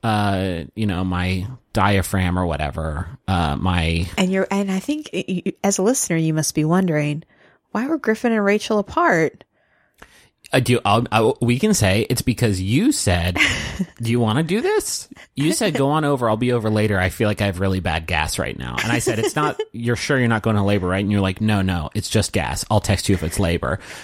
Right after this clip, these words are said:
Speaker 1: And then turkey, ow, the smell of the turkey, like, hit my nose, and I felt, like, true happiness and release for the first time. And then,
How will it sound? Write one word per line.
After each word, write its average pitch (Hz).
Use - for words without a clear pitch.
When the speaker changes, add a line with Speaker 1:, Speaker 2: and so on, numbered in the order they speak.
Speaker 1:
And 110
then 98
turkey, 101
ow, 156
the 127
smell 117
of 117
the 117
turkey, 120
like, 107
hit -
my 104
nose, 101
and 110
I 104
felt, 101
like, 95
true 104
happiness 95
and 107
release 101
for -
the 113
first 117
time. 123
And 104
then, 92